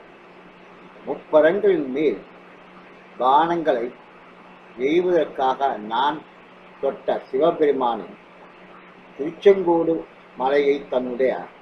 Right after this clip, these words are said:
உறைவிடமாக கொண்ட சிவகுமரனே மால் மருகோனே சமுத்திரத்தில் அசுரர்களை அழித்த வேலாயுத கடவுளே என்று புகழ்ந்து கொண்டு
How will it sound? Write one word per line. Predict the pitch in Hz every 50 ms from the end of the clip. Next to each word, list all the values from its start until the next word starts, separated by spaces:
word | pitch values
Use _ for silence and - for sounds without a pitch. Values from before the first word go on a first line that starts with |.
| - - - - - - - - - - - - - - -
உறைவிடமாக | 107 120 135 147 165 185 180 156 147 143 143 147 147 147 147 143 143 143 151 147 -
கொண்ட | - 135 120 120 117 131 139 151 - - - - - - -
சிவகுமரனே | - - 127 123 151 156 - - 135 120 117 110 104 101 92 95 113 - - - - - - - - - - - - - - - - - - - - - - - - - - - - -
மால் | 104 127 135 147 160 165 156 - - - - - -
மருகோனே | 120 120 127 143 147 139 131 113 104 95 113 117 104 - - - - - - - - - - - - - - - - - - - - - -
சமுத்திரத்தில் | 147 143 156 170 175 170 - 160 139 123 - - - - - - - - - - - - - - - - - - - - - -
அசுரர்களை | 123 147 151 - 185 180 180 165 151 147 135 135 131
அழித்த | 120 120 123 123 117 - - 131 104 - - - - - - - - - - - - -
வேலாயுத | 113 123 135 143 156 156 156 151 147 131 131
கடவுளே | - - 117 104 110 98 92 107 113 95 - - - - - - - - - - - - - - - - - - - - - - -
என்று | 120 147 151 165 160 156 131 117 104 95 - - - - - - - - - -
புகழ்ந்து | - 143 147 175 190 202 196 185 175 170 -
கொண்டு | - 143 135 127 120 113 107